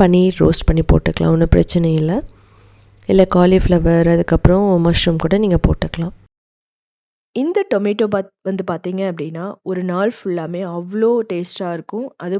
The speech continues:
Speaker 2: மட்டும் இல்லாம கெட்டு போகாது. ஸ்கூலுக்கு நீங்க கொடுத்து விடும்போது, கொஞ்சம் இது ஆறுனதுக்கு அப்புறம் போட்டு கொடுத்து விடலாம். இதுக்கு வந்து உருளைக்கிழங்கு அப்படிங்கிறது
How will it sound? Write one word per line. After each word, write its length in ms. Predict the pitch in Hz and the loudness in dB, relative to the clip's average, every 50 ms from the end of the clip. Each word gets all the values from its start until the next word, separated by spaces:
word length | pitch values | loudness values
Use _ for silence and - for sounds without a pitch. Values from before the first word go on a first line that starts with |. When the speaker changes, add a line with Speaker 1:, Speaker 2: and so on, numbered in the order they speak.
| 208 | -6
Speaker 2:
மட்டும் 240 | 202 180 185 190 196 185 | -6 -8 -8 -8 -8 -6
இல்லாம 300 | 180 175 165 170 190 208 - | -8 -8 -10 -10 -12 -12 -12
கெட்டு 220 | - 165 160 - 165 - | -12 -14 -14 -14 -16 -14
போகாது. 400 | - 170 165 165 180 175 170 190 226 - _ _ _ _ _ _ _ _ _ _ _ _ _ _ - - | -14 -14 -12 -12 -14 -12 -10 -10 -10 -10 _ _ _ _ _ _ _ _ _ _ _ _ _ _ -20 -18
ஸ்கூலுக்கு 360 | - - 240 240 233 214 226 214 | -10 -4 -2 -2 -2 -2 -4 -4
நீங்க 160 | 214 208 202 185 196 | -4 -4 -6 -6 -8
கொடுத்து 220 | 196 196 196 202 190 | -8 -8 -6 -6 -6
விடும்போது, 340 | 190 185 180 175 180 220 311 349 - - | -6 -6 -6 -8 -8 -8 -8 -10 -6 -4
கொஞ்சம் 320 | 196 196 208 208 - 214 202 | -4 -4 -4 -4 -4 -4 -4
இது 100 | 180 165 151 151 170 | -4 -6 -6 -6 -4
ஆறுனதுக்கு 460 | 185 202 226 233 214 196 185 - 170 | -6 -4 -4 -6 -6 -6 -8 -10 -12
அப்புறம் 220 | 170 - 254 269 - - | -10 -10 -10 -10 -8 -10
போட்டு 200 | 170 165 - 170 - | -10 -10 -10 -12 -12
கொடுத்து 220 | 170 170 - 175 170 | -12 -12 -12 -12 -10
விடலாம். 340 | 160 165 160 160 185 202 - _ - - | -10 -10 -10 -10 -12 -12 -14 _ -12 -12
இதுக்கு 240 | 214 240 269 - 262 226 | -10 -10 -6 -4 -4 -4
வந்து 180 | 208 190 208 208 - 180 | -4 -4 -6 -6 -4 -4
உருளைக்கிழங்கு 580 | 180 202 226 226 220 - 196 180 175 180 185 180 | -6 -6 -6 -8 -6 -6 -8 -8 -6 -6 -8 -8
அப்படிங்கிறது 400 | 175 170 170 175 170 170 180 | -8 -10 -10 -10 -8 -8 -10